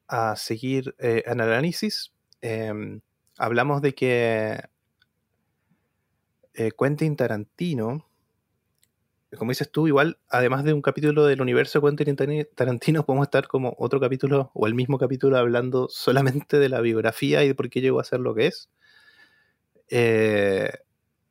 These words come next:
pero algo interesante de Tarantino es su sello, su firma personal. Eh, y dentro de esa firma está de que él cuenta las películas, eh, es un maestro del storytelling, de contar una buena historia,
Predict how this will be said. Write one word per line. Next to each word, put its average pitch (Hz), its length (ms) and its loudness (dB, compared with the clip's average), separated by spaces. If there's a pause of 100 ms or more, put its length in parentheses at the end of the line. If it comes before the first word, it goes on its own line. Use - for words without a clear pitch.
(500)
pero 110 360 4
algo 147 200 4
interesante 160 560 0
de 185 120 0
Tarantino 165 440 0
es 160 80 -4
su - 80 -6
sello, 175 400 0
su 123 140 -6
firma 160 340 -2
personal. 143 540 -4 (1200)
Eh, 120 260 -2
y 127 80 -4
dentro 151 280 0
de 175 40 0
esa 165 140 0
firma 175 260 0
está 170 260 2
de 175 140 2
que 170 180 -2
él 180 140 -2
cuenta 185 300 0
las 190 160 -2
películas, 208 800 -2 (280)
eh, 117 420 0 (140)
es 131 140 -2
un 123 100 -2
maestro 110 400 -2
del 123 80 -2
storytelling, 139 640 0 (640)
de 101 100 -2
contar 107 280 0
una 117 100 0
buena 127 180 2
historia, 151 520 0